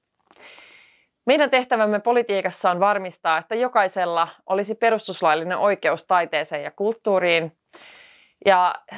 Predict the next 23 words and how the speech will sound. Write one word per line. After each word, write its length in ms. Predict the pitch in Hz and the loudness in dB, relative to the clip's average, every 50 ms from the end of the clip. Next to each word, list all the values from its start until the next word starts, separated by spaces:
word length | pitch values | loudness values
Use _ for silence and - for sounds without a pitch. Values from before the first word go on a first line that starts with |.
| - - - | -16 -8 -2
jotta 280 | - 185 175 - 208 202 | 0 0 0 0 0 0
taide 300 | - 214 214 208 196 185 | 2 2 2 2 2 0
ja 80 | 180 | 0
kulttuuri 460 | 180 - 208 202 185 _ - 165 170 | 0 -2 -4 -4 -4 _ -4 -4 -2
kukoistaisi 880 | 165 - 208 202 - 180 165 - - - 160 143 160 - 165 151 151 - _ _ | -2 -2 -2 0 0 0 -2 -2 -4 -2 -2 -2 -2 -2 -4 -4 -6 -6 _ _
koko 360 | - 220 208 208 - 175 143 151 - _ | -2 -2 0 0 0 0 0 -2 -4 _
Suomen 380 | - - - 160 151 147 139 147 | -10 -4 -2 -2 -2 -2 -4 -6
maassa. 440 | 151 156 151 107 - - - - - - _ _ _ _ _ _ _ _ _ _ _ _ _ - - - - - - - - _ _ - | -2 0 0 0 0 -2 -6 -8 -8 -8 _ _ _ _ _ _ _ _ _ _ _ _ _ -20 -20 -20 -20 -20 -20 -20 -20 _ _ 0
Taide 260 | 214 214 208 202 190 | 2 2 4 4 2
lisää 300 | 185 180 - 196 170 151 | 0 2 2 2 2 2
osallisuutta 760 | - 208 - 240 220 220 214 - - 202 196 190 _ - 180 | 2 0 2 2 2 2 0 -2 -2 -4 -4 -4 _ 0 2
ja 140 | 165 156 - - | 2 2 2 0
iloa 320 | 190 190 208 226 240 226 | 0 2 2 2 2 2
elämään. 680 | - 202 202 196 185 185 185 180 180 175 170 175 170 _ _ _ _ _ _ _ _ _ _ _ _ _ | 0 -2 -4 -4 -2 0 0 0 0 0 -2 -4 -8 _ _ _ _ _ _ _ _ _ _ _ _ _
Kiitos 400 | - 220 214 202 - 185 - - | 2 2 2 2 2 -2 -4 -2
siitä, 360 | - 214 202 196 190 - 175 175 - _ _ - | 0 0 0 2 2 2 0 0 -2 _ _ -12
että 220 | 170 - - 156 | -6 -2 0 0
olette 280 | 175 180 180 180 - 165 | 2 0 -2 -4 -8 -6
kutsuneet 540 | - 196 190 190 - 190 165 156 160 160 | -2 -2 -2 -2 0 0 2 2 2 2
minut 380 | 160 180 170 165 156 - - - - | 0 -2 -2 -2 -2 -4 -8 -10 -4
Kaarisilta 540 | - 196 190 180 180 175 185 170 156 151 160 | 0 0 2 0 0 -4 -6 -6 -4 -4 -4
Biennaalen 600 | 160 175 180 175 170 160 156 147 147 147 147 147 - | -2 -2 -2 -2 -2 0 0 0 0 -2 -4 -6 -8
suojelijaksi 880 | - - 226 233 226 202 185 180 165 160 - - - 165 151 - _ | -4 0 2 4 4 4 2 0 -2 -2 -4 -6 -8 -8 -8 -8 _